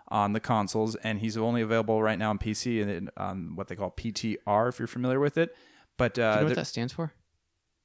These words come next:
Speaker 1: Actually, I,
Speaker 2: I don't, I don't
Speaker 1: I
Speaker 2: know. I
Speaker 1: just
Speaker 2: don't
Speaker 1: looked
Speaker 2: know.
Speaker 1: it up
Speaker 2: But
Speaker 1: yesterday.
Speaker 2: it's sort of like a demo or beta-ish
Speaker 1: Yeah, exactly.
Speaker 2: thing?
Speaker 1: It,
Speaker 2: Okay.
Speaker 1: it, it's a test phase. And so this guy is called,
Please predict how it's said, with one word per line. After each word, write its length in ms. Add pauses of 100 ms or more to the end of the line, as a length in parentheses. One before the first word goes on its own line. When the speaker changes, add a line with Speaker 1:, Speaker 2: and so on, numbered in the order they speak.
(400)
Speaker 1:
Actually, 480
I, 160 (120)
Speaker 2:
I 100
don't, 200
I 120
don't 120
Speaker 1:
I 40
Speaker 2:
know. 60
I 40
Speaker 1:
just 200
Speaker 2:
don't 100
Speaker 1:
looked 100
Speaker 2:
know. 40
Speaker 1:
it 40
up 60
Speaker 2:
But 60
Speaker 1:
yesterday. 300
Speaker 2:
it's 80
sort 140
of 40
like 160
a 120 (320)
demo 520
or 160
beta-ish 580 (560)
Speaker 1:
Yeah, 80
exactly. 460
Speaker 2:
thing? 120
Speaker 1:
It, 20
Speaker 2:
Okay. 320
Speaker 1:
it, 100
it's 160
a 80
test 280
phase. 360 (320)
And 580
so 440 (140)
this 160
guy 320
is 280
called, 480